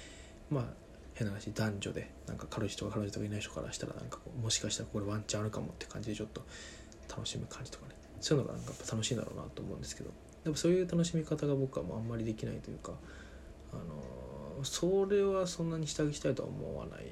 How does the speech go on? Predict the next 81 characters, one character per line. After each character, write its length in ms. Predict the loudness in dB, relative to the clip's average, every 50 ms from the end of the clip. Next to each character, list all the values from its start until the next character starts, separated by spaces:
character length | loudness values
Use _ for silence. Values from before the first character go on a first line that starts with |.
| -10 -10 -12 -12 -2
け 140 | 2 4 4
れ 60 | 4
ど 100 | 6 6
も、 200 | 6 6 6 4 0 -8 -12 -12 -12 -14 -14 -14 -6 -2
あ 120 | -2 0
の、 80 | 0 0 -2 -2 -4 -4 -6 -6 -8 -8 -10 -10 -10 -10 -12 -12 -4 0
楽 220 | 2 4 4 4
し 240 | 4 6 6 8 6
い、 180 | 6 4 2 -4 -10 -12 -14 -14 -14 -14 -16 -14 -4
こ 80 | -2 -2
の 60 | -2
放 200 | 2 2 2 4
課 120 | 4 4 4
後、 220 | 4 4 4 2 0 0
放 100 | 0 4
課 100 | 4 6
後 120 | 6 6
っ 40 | 4
て 60 | 2 0
言 120 | -2 -2 -2
っ 20 |
ち 100 | -2 -2
ゃ 20 |
っ 20 | -2
た 80 | -2
け 60 | -2 0
ど、 140 | -2 -2
あ 40 | -4
え 40 | -4
て 140 | -4 -4 -4
ね、 120 | -4 -6 -6 -8 -12 -14 -12 -12 -12
そ 140 | -8 -8 -6
の、 60 | -6 -6 -8 -10 -10 -14 -16 2 4
放 100 | 4 4
課 80 | 6 6
後 140 | 4 4
感 160 | 4 4 2 4
が 80 | 4
あ 20 | 4
る 60 | 2
じ 40 | 2
ゃ 20 |
な 40 | -2
い 40 | -4
で 40 | -8
す 20 |
か。 80 | -8 -6 0
研 160 | 2 4 4
修 200 | 4 6 6 6
終 80 | 6
わ 80 | 6 4
っ 20 |
て、 260 | 2 2 0 0 0 0 -4 -10 -12 -12 -14 -14 -14 -8 -4
終 100 | -4 -2
わ 60 | -2
っ 20 |
た 160 | 0 0 0 2
後 140 | 2 2
の 60 | 4 6
夜 120 | 6 6
が 80 | 6 4
楽 220 | 2 0 2 4
し 140 | 4 6 8
み 80 | 8 6
だ 80 | 6
っ 20 | 2 -4 -10 -14 -8 2
て 120 | 8 8
い 300 | 10 10 10 10 10 8
う 80 | 8 6 2 -6 -12 -14 -14 -14 -16 -16 -16 -18 -18 -18 -16 -18 -16 0 4
の 60 | 4
も 60 | 6 6
な 100 | 6 4
い 60 | 4
ん 140 | 2 0 -2
で、 100 | -4 -4
そ 140 | 2 6 6
れ 60 | 6
は 60 | 8
ち 60 | 8
ょ 60 | 6
っ 20 | 4